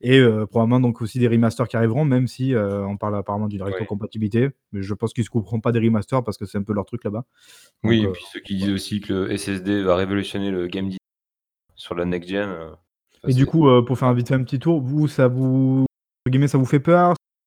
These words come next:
Speaker 1: vous plaît pas, vous trouvez que c'est une bonne idée ?
Speaker 2: Bah, écoute, moi, de toute façon, je suis pas, je vais pas l'acheter Day One, la série X, ça, c'est sûr.
Speaker 1: Oh là,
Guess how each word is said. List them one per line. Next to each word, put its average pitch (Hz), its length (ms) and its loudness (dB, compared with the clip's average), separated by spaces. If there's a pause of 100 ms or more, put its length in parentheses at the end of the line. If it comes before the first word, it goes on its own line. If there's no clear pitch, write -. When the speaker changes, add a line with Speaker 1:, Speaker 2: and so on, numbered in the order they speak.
Speaker 1:
vous - 60 -12
plaît 143 100 2
pas, 160 280 4
vous 139 80 -2
trouvez 131 140 -6
que - 60 -14
c'est 139 80 -2
une 135 40 0
bonne 135 120 4
idée ? 139 260 4 (1700)
Speaker 2:
Bah, 113 460 8
écoute, 113 220 -4
moi, 120 140 0
de 113 60 -4
toute 113 80 -4
façon, 139 140 -8
je - 60 -12
suis - 100 -12
pas, 104 500 2 (100)
je 98 120 -4
vais 95 80 -4
pas 123 380 2
l'acheter 98 280 -4
Day 95 120 2
One, 101 220 0
la 85 280 -4
série 90 260 -4
X, - 160 -12
ça, 90 60 -16
c'est - 240 -20
sûr. 123 240 -8 (340)
Speaker 1:
Oh 196 120 0
là, 139 160 4